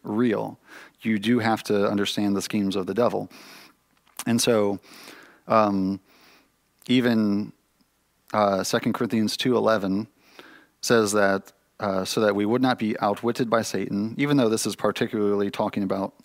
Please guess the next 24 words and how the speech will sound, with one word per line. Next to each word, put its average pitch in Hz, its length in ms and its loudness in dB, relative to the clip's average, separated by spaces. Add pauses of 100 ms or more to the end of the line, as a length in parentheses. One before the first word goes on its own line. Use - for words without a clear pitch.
(120)
bitterness 110 480 0
and 104 80 0
unforgiveness, 101 600 -4 (480)
but 101 280 0
so 117 100 2
that 110 100 6
we 107 120 2
would 107 120 2
not 123 180 2
be 117 120 2
outwitted 113 420 0
by 107 140 4
Satan, 104 560 -2 (320)
for - 140 -4
we 120 100 6
are 104 100 4
not 117 280 0
ignorant 110 540 0
of 98 260 -2
his 104 220 -2
designs 107 760 -2
or 101 180 -2
his 104 160 -2
schemes. 104 560 -2